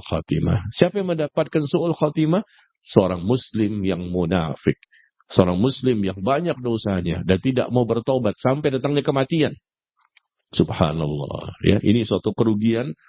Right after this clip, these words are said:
suatu penyesalan yang akan terjadi setelah mereka berada di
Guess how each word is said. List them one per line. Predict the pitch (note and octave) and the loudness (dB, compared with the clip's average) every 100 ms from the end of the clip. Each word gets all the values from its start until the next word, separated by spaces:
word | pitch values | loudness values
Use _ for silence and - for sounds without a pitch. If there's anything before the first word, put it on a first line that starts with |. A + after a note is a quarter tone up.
| _ _ - | _ _ 0
suatu | A#2 A2 A2 | 2 2 0
penyesalan | A#2+ A2 G#2 A2+ A#2 A#2 | 0 -2 -2 0 0 2
yang | A2+ A2 | 0 0
akan | - F3+ - E3+ | -2 0 0 0
terjadi | C#3+ B2 G2 F2 D#2+ F2 F#2+ | -2 -2 0 -2 -2 -2 -2
setelah | A#2 A#2+ - A2+ B2+ | -2 -4 0 0 0
mereka | A#2 G2 G2 A#2 A#2 | -2 -4 -2 -2 0
berada | F#2+ F2 F#2 A#2 - _ _ _ | 2 2 2 0 -2 _ _ _
di | A2+ | 2